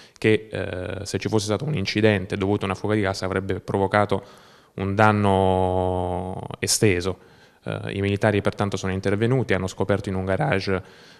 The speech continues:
eh, una capacità di accumulo di gas potenziali di quasi quattro tonnellate. I-, effettivamente c'erano soltanto otto-, soltanto ottocento chili, che comunque sarebbero stati sufficienti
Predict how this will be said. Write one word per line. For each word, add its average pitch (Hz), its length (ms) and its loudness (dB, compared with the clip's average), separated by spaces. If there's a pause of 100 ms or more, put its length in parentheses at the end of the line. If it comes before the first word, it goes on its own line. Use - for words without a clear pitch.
eh, 92 500 -2
una 95 320 0
capacità 104 420 2
di 101 60 2
accumulo 104 340 0
di 101 100 2
gas 98 280 4
potenziali 98 580 0
di 95 180 -4
quasi 101 300 4
quattro 98 320 0
tonnellate. 104 960 0 (240)
I-, 101 220 -2
effettivamente 110 960 2
c'erano 101 580 0
soltanto 104 440 0
otto-, - 260 -2
soltanto 101 680 2
ottocento 101 580 -4
chili, 101 320 -4 (460)
che 104 140 -2
comunque 98 320 0
sarebbero 98 340 0
stati 95 180 -2
sufficienti 92 640 -2